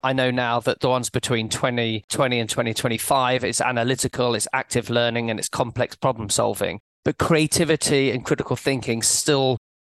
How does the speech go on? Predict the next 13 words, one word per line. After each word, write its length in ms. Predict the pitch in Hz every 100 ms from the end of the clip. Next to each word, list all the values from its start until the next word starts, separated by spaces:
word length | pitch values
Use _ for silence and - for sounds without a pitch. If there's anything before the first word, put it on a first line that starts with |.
| -
remain 400 | 123 131 123 113
within 280 | 117 170 113
it. 300 | 90 - - _ _ -
If 120 | -
we 140 | 214
know 180 | 202 196
what, 180 | 170 -
this 140 | 180 147
is 80 | 143
what 140 | -
the 80 | 127
workplace 600 | 139 127 - 127 113 -
needs, 680 | 151 101 80 104 107 -